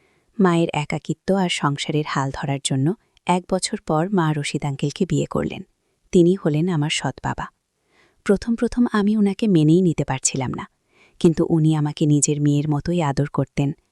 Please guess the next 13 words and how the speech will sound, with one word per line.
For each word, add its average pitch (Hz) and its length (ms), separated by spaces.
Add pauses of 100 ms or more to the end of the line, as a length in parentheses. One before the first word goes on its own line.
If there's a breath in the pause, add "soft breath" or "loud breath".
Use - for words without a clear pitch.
হাত - 280
খরচ - 420
দিতেন, 143 300 (200)
সব 214 280
আবদার 147 360
মেটাতেন। 135 420 (840)
আমাদের 196 360 (100)
অভাবের 196 400
সংসারে 165 600
আবার 160 240
সচ্ছলতা 151 640
ফিরে 139 320
এলো, 139 160